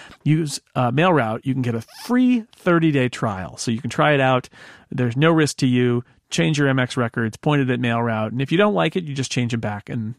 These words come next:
it's fine. You can go on with your life. Go to mailroute dot net slash upgrade, and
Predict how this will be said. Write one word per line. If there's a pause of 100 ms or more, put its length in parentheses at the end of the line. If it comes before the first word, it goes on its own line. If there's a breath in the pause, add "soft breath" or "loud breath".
(140)
it's
fine.
You
can
go
on
with
your
life. (260 loud breath)
Go
to
mailroute
dot
net (220 loud breath)
slash
upgrade, (320 loud breath)
and